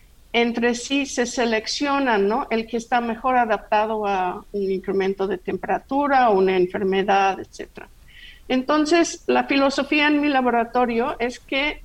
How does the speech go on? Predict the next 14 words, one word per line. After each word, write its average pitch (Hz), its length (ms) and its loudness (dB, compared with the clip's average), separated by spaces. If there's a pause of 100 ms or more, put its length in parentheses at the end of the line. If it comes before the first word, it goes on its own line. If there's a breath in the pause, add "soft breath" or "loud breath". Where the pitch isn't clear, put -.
producimos 240 720 -2
los 214 220 2
más 247 460 2
posibles 269 600 -4
combinaciones 240 880 0
que 220 140 -6
se - 160 -8
puede 196 540 0
entre, 202 480 0 (380)
este, 196 680 -2
espermas 262 760 -2
y, 175 420 2
y 185 380 2
óvulos, 294 640 -4